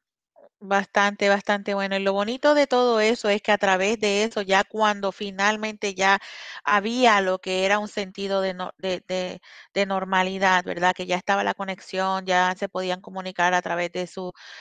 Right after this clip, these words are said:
celulares común y corriente, redes sociales, etcétera.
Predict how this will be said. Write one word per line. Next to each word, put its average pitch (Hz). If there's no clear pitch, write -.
celulares 185
común 175
y 185
corriente, 180
redes 170
sociales, 175
etcétera. 175